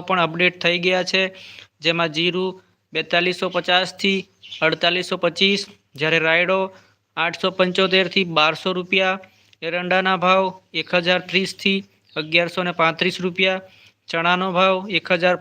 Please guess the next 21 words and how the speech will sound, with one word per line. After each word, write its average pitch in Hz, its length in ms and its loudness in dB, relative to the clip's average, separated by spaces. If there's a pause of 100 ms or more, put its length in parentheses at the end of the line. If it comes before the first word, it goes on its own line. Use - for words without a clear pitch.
પાંચથી 180 460 0 (120)
ચૌદસો, 170 500 2 (760)
તુવેર 165 300 -2
બારસોથી 165 760 0
સોળસો 175 560 -2
રૂપિયા, 190 440 0 (440)
જ્યારે 151 260 2
ધાણા 170 460 4 (640)
એક 160 180 -8
હજાર 180 260 2
નેવુંથી 180 540 0
ચૌદસો 175 480 0
ને 175 200 2
પાંત્રીસ 180 420 0
રૂપિયા, 196 420 -2 (480)
જ્યારે 165 260 0
જુવાર 185 440 2 (1080)
પાંચ 165 180 -4 (140)
હજાર 190 200 4 (380)
ચારસો, 170 400 2 (920)
અ, 156 60 -6